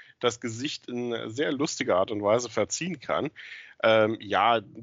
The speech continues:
mein Gott, muss man, äh, nicht mögen. Ich meine, schaut man sich Stephen Hendry mal an in den, äh, achtzigern, neunzigern, ähm, da ist auch null Komma null Regung zu erkennen. Das hat, das haben die Leute auch nicht gemocht und trotzdem ist er eine Legende. Also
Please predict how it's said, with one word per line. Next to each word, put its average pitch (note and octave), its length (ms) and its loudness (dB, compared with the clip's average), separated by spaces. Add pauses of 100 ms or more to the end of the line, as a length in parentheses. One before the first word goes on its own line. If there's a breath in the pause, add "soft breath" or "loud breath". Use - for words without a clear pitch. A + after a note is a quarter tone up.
(580)
mein C#3+ 340 2
Gott, A2 160 -4
muss C#3+ 220 -4
man, D3 360 2
äh, B2 220 -2
nicht C3+ 240 -8
mögen. C#3 540 -4
Ich - 160 -10
meine, A#2+ 560 4 (160)
schaut B2+ 300 0
man B2+ 120 -2
sich B2 160 -6
Stephen B2 300 -8
Hendry C#3+ 320 -2
mal F#2 260 -2
an A2 160 -4
in A#2 180 -6
den, A2+ 420 -2
äh, - 20 -10
achtzigern, A2 880 0
neunzigern, B2 720 2 (440 loud breath)
ähm, A#2 640 4
da F#2 160 0
ist - 180 -8
auch A#2 200 0
null A#2+ 180 -6
Komma A#2+ 240 0
null A#2+ 220 2
Regung A#2 420 0
zu - 180 -8
erkennen. A2+ 500 0
Das A2+ 200 -2
hat, A#2 300 -4
das A#2 260 -8
haben A#2 140 0
die A#2 40 -2
Leute A2+ 300 2
auch G2+ 160 2
nicht B2+ 160 -4
gemocht G#2+ 460 -4
und G#2+ 200 -6
trotzdem A2+ 380 -4
ist G#2+ 140 -2
er G#2+ 80 2
eine G#2+ 480 0
Legende. A2 640 4
Also G2+ 400 0